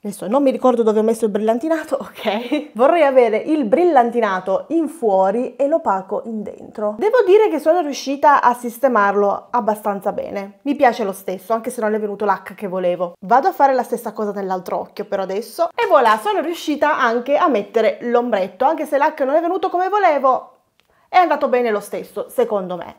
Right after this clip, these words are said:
Adesso però andrei a mettere un pochino di blush sulle mie guance e per farlo, non siete pronti, eh, ma siatelo, vado a utilizzare questa palette blush a tema cuoricini.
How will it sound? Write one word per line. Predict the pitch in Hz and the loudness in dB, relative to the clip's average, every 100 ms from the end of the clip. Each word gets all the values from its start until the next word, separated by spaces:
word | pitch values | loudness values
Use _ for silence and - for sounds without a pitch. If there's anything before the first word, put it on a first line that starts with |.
| - 466 | 0 2
Adesso | 226 - 226 | 2 0 -6
però | 370 277 208 | 0 2 2
andrei | - 403 277 285 | 0 0 2 0
a | |
mettere | 233 190 214 220 | -2 -6 -4 -4
un | 370 | -4
pochino | 415 - 226 | -6 -6 -6
di | 214 | -6
blush | 208 185 190 - | -8 -10 -12 -14
sulle | 208 202 190 | -14 -10 -10
mie | 185 185 | -10 -8
guance | 185 180 185 - 214 190 - _ | -8 -8 -10 -12 -10 -10 -12 _
e | - 294 370 403 | 0 2 2 0
per | 240 202 | 0 -2
farlo, | - - 196 185 185 190 247 302 - - - - - - - | -2 2 4 2 0 2 2 0 -12 -20 -20 -20 -20 -20 -4
non | 214 208 | 0 0
siete | 214 214 214 | 0 0 0
pronti, | - 202 180 180 180 196 | 0 2 2 -4 -6 -4
eh, | 190 190 - _ | -4 -6 -14 _
ma | 202 208 214 - | -2 -2 -2 -4
siatelo, | 226 196 - - 190 240 - - - - - _ | 0 0 0 -6 0 0 -2 -12 -20 -20 -20 _
vado | 175 226 302 294 | 2 4 6 4
a | |
utilizzare | 262 247 233 196 262 277 | 2 0 -2 2 2 0
questa | - 226 247 254 277 | -2 4 4 2 -4
palette | - 214 190 190 - 190 | -2 -2 -2 -4 -8 -6
blush | 180 190 185 180 - 233 - | -2 -2 -2 -6 -8 -8 -6
a | 202 - | -8 -2
tema | 202 202 208 | 0 0 -2
cuoricini. | 208 - 208 208 196 - 196 190 185 190 | -4 0 2 2 -6 -10 -8 -8 -8 -8